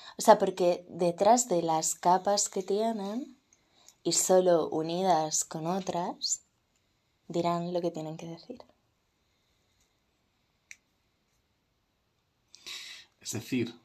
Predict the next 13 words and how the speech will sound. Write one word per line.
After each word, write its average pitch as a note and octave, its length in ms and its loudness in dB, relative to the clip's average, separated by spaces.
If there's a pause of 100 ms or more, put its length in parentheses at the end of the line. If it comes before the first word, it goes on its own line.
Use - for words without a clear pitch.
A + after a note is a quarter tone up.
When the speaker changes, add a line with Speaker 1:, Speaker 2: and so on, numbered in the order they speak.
(360)
Speaker 2:
eh, - 240 -14
¿por A#2+ 140 -6
qué B2 140 -4
no, B2+ 500 -6 (680)
no C#3 160 -6
has D3 120 -4
considerado D#3 600 -2
inventar B2 500 -2
algo A#2+ 580 -2 (640)
superior A2 500 -6
a G#2 40 -6
las G2 160 -10
palabras? - 680 -14